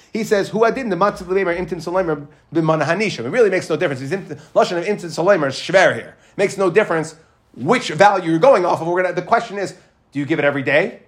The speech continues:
or just the first day? That question will be true no matter if you're going on the amount brought in or on the amount rented in the ksuba. It makes no difference. Okay. Or,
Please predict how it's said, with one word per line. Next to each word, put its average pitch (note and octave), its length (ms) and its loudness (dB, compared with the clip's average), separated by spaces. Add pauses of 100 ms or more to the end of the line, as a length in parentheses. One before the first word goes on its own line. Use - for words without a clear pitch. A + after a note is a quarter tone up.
(120)
or E3 100 -2
just D3+ 160 -10
the D#3+ 60 -10
first B3+ 220 2
day? - 200 -12 (260)
That G3+ 160 0
question G#3 300 2
will F3 80 -4
be D#3+ 100 -4
true E3+ 460 -2 (160)
no E3 60 -2
matter F3+ 200 4
if D3+ 80 -4
you're E3 80 0
going F3 180 2
on E3 100 -2
the D#3 80 0
amount E3 300 0
brought D#3 200 6
in A#3+ 200 2
or C4 160 0
on B3 60 0
the A#3+ 40 -2
amount B3 180 2
rented G#3+ 160 -2
in F#3 60 -2
the - 60 -8
ksuba. A#3 180 -4
It E3+ 40 -2
makes F3 180 -4
no D#3+ 80 0
difference. - 400 -8 (120)
Okay. A#2+ 300 0 (320)
Or, G3+ 480 4